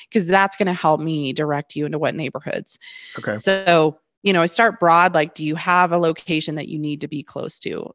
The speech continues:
Speaker 1: But a lot of people are working from home, so then it doesn't matter.
Speaker 2: <laughs>
Speaker 1: So then, eh, are, you know, are schools important? Is walkability important? Do you like a more kind of cookie cutter H O A neighborhood? Do you like a more eclectic, older neighborhood with mature landscaping?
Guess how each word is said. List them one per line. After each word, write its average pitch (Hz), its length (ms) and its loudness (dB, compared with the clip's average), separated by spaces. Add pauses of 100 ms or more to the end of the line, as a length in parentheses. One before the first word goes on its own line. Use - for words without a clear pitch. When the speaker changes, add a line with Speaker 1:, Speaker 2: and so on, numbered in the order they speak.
(100)
Speaker 1:
But 160 280 0
a - 60 -8
lot 160 160 2
of 175 60 -4
people 165 180 -6
are 143 60 -4
working 147 260 -10
from 165 160 -10
home, 196 300 0
so 151 220 -8 (220)
then 135 200 -8
it 139 80 -8
doesn't 165 220 -8
matter. 185 340 0 (340)
Speaker 2:
<laughs> 151 140 -4
Speaker 1:
So 175 160 0
then, 170 180 2
eh, - 140 -4 (120)
are, 170 120 2
you 190 160 0
know, 160 160 0
are 190 140 2
schools 247 440 0
important? 165 560 -4
Is 165 140 -8
walkability 208 760 0
important? 151 600 -6 (400)
Do 180 80 -6
you 180 400 0
like 165 320 2
a 165 80 2
more 165 640 0
kind 165 260 -4
of - 140 -6
cookie 170 340 -8
cutter 165 440 0
H 156 260 -4
O 156 140 2
A 151 480 0 (840)
neighborhood? 175 680 4
Do 165 100 -6
you 170 120 0
like 165 240 0
a 160 60 0
more 151 200 -4
eclectic, 156 580 -4
older 156 340 -2
neighborhood 156 400 -4
with 151 140 -4
mature 147 300 -4
landscaping? 196 720 -2